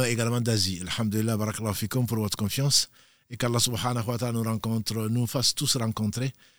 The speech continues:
donc, euh, au paradis. Et vous le compte comme, euh, des œuvres, donc, euh, durables, dans la mesure où ce que nous enseignons et ce que nous apprenons, nous devons le transmettre.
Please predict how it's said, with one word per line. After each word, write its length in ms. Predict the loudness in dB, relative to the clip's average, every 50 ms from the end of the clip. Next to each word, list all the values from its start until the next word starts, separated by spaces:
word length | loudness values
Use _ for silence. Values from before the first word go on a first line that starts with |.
| _ _ _
donc, 320 | -4 -2 0 0 0 0 0
euh, 80 | 0
au 160 | 0 0 0
paradis. 600 | 0 -2 -2 -2 -2 -2 -2 -2 -2 0 -2 -2 -4
Et 180 | -4 -4 -2 -2
vous 220 | 0 0 -2 0
le 180 | 0 0 -2 -2
compte 320 | -2 -2 -2 0 0 0
comme, 300 | -2 0 -2 0 0 0
euh, 200 | 0 0 0 -2 -4 -8 -16 -20 _ _ _ _ _ _
des 300 | -4 -2 0 2 2 2
œuvres, 320 | 2 2 0 -2 -4 -6 -10 -14 -16
donc, 400 | -12 -8 -4 -4 -4 -4 -4 -4
euh, 240 | -4 -4 -4 -4 -6 -10 -14 -20 _ _ _ _ _ _
durables, 500 | -4 -2 0 0 0 0 -2 -4 -4 -4
dans 100 | -2 0
la 100 | 0 2
mesure 260 | 2 2 0 0 0
où 60 | 2
ce 140 | 2 2 2
que 120 | 2 0 -2
nous 280 | 0 0 0 0 0
enseignons 600 | 2 2 4 4 2 2 2 0 0 0 -2 -4 -6 -10 _ _ _ _ _ _ _ _ _
et 180 | -4 -2 2 4
ce 140 | 4 4
que 140 | 4 2 0
nous 240 | 0 2 2 2 2
apprenons, 420 | 0 0 0 0 0 2 2 2
nous 100 | 2 2
devons 220 | 2 2 2 2 2
le 120 | 0 0
transmettre. 520 | 0 -2 -2 0 -2 -2 -2 -4 -6 -8